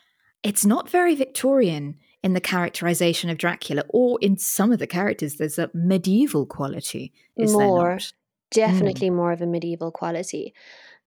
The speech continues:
Speaker 2: And that's, that's fine. I mean, I love a medieval story as much as another person.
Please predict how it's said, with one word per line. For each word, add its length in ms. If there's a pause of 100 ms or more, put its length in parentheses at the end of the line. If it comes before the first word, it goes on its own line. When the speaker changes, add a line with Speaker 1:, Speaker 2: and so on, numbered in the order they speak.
(540)
Speaker 2:
And 160
that's, 320
that's 240
fine. 320
I 60
mean, 320
I 220
love 320
a 80
medieval 420
story 360
as 120
much 180
as 120
another 220
person. 420